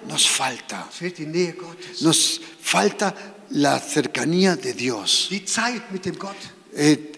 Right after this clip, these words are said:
Speaker 1: el tiempo con Dios.
Speaker 2: Die Zeit mit Jesus.
Speaker 1: El tiempo con Jesucristo.
Speaker 2: Und das ist die Qualitätszeit, die beste Zeit des Tages.
Speaker 1: Y ese tiempo,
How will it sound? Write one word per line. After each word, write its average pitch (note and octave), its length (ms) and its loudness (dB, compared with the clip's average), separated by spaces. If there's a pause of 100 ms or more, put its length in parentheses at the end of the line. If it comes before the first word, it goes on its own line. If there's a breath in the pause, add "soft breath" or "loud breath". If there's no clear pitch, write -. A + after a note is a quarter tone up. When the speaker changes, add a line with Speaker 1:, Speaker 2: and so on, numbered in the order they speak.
(260 loud breath)
Speaker 1:
el D#3 220 2
tiempo G3 440 6
con C3+ 200 -4
Dios. C3 580 0 (140)
Speaker 2:
Die - 100 -20
Zeit - 320 -8
mit G#3 140 -12
Jesus. G3 640 -8
Speaker 1:
El D3 260 2
tiempo G3+ 320 4
con F#3 160 2
Jesucristo. D3+ 920 0 (280 loud breath)
Speaker 2:
Und D3+ 100 -4
das A#3 120 4
ist C#4 200 -4
die B3 60 -2
Qualitätszeit, A3+ 1040 0
die G3 80 0
beste D#4 520 2
Zeit D4+ 380 2
des - 160 -2
Tages. A3+ 520 0 (240 loud breath)
Speaker 1:
Y E3+ 480 6
ese F#3 300 4
tiempo, E3 500 6